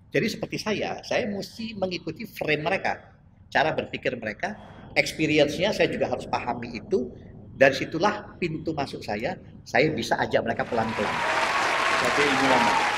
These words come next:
Speaker 2: tergantung P D K T-nya ini, Pak.
Speaker 1: Betul, Pak.
Speaker 2: Raportnya
Speaker 1: Iya.
Speaker 2: ketemu, berarti
Speaker 1: Betul.
Speaker 2: frekuensinya sama.
Speaker 1: Sama.
Speaker 2: Oke.
Speaker 1: Betul. Dan menurut saya sukses organisasi itu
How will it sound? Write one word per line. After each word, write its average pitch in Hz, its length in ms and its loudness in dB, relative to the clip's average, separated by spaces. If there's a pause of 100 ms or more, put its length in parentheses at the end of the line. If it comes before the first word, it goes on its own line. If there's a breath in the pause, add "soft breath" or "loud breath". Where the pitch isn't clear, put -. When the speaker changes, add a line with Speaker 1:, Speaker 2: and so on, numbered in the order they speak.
(260)
Speaker 2:
tergantung 143 720 4
P 147 160 4
D 135 160 -2
K 120 160 6
T-nya 131 320 4
ini, 131 80 -2
Pak. 165 80 2 (160)
Speaker 1:
Betul, 185 240 8
Pak. - 160 4 (420)
Speaker 2:
Raportnya 151 680 10
Speaker 1:
Iya. 156 80 10
Speaker 2:
ketemu, 151 280 8 (360)
berarti 120 420 4
Speaker 1:
Betul. 131 240 4 (200)
Speaker 2:
frekuensinya 143 580 4
sama. 110 320 -2
Speaker 1:
Sama. 95 240 -6 (160)
Speaker 2:
Oke. - 80 -12
Speaker 1:
Betul. 127 520 -2 (1000)
Dan 123 340 4
menurut 135 300 0
saya 151 320 4
sukses 151 400 -2
organisasi 113 720 0
itu 185 80 -2